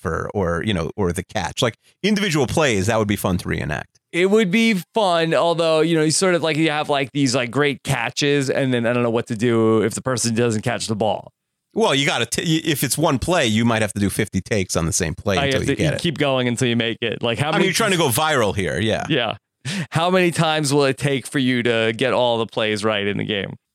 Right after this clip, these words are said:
Speaker 1: Yeah, it's a good, uh, like, uh, well, that's, you know, you're not gonna cast Larry David as your Odell Beckham. You might find, like, an act, like, okay, who's the best receiver out of us?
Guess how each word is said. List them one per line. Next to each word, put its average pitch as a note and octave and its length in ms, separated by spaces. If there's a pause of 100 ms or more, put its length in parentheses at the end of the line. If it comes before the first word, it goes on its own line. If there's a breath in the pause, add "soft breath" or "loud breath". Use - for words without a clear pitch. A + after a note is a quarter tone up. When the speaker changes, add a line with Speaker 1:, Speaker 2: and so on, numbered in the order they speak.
Speaker 1:
Yeah, G2+ 260
it's A#2 120
a D#3 60
good, E3 160
uh, E3+ 80
like, C3 300 (100)
uh, C3+ 40 (260)
well, D3+ 180
that's, C3+ 340
you D#3+ 80
know, G#2 220
you're D3 260
not D3+ 140
gonna C#3+ 140
cast - 260
Larry A2+ 220
David C#3 400
as G#2 240
your G2+ 180
Odell G#2+ 280
Beckham. C3+ 360
You G#2 80
might G2+ 240 (320)
find, G#2+ 300
like, F#2+ 160
an A2+ 80
act, A2 200
like, A2+ 220
okay, C3 220
who's A#2+ 160
the G#2+ 80
best G2 180
receiver G#2 400
out C#2 160
of E2 80
us? F2+ 120